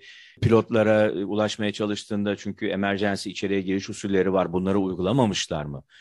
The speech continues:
Peki o kabin ekibi ne yaptı? Yolculara da mı bir problem oldu? Yolcular da mı bir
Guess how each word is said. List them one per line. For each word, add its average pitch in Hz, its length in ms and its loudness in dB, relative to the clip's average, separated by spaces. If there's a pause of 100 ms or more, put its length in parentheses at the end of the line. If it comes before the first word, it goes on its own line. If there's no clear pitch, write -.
(280)
Peki 104 200 -8
o 107 80 0
kabin 117 240 4
ekibi 120 360 2
ne 101 40 4
yaptı? 104 540 2
Yolculara 107 600 6
da 135 160 10
mı 95 260 2 (200)
bir 101 120 -6
problem 78 400 -2
oldu? 73 300 -10
Yolcular 95 560 2
da 120 100 6
mı 107 200 0
bir 101 300 0